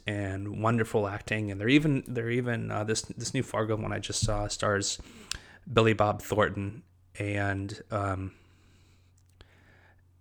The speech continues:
and Martin Freeman, who played, who was in The Hobbit. So they're getting, like, really this,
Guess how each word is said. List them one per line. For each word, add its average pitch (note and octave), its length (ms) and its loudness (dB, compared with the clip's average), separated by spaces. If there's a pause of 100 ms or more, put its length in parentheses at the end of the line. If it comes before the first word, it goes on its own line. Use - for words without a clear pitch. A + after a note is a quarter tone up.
and G2+ 460 0
Martin A2+ 260 4
Freeman, G#2+ 380 4
who G#2+ 160 0
played, G#2 320 0
who A2 60 -4
was G#2 120 -4
in G#2 80 -2
The G2 80 -4
Hobbit. G#2 360 0
So - 160 2
they're A2+ 100 4
getting, C3 220 2
like, G#2+ 180 -2
really A2+ 240 4
this, G#2 300 -6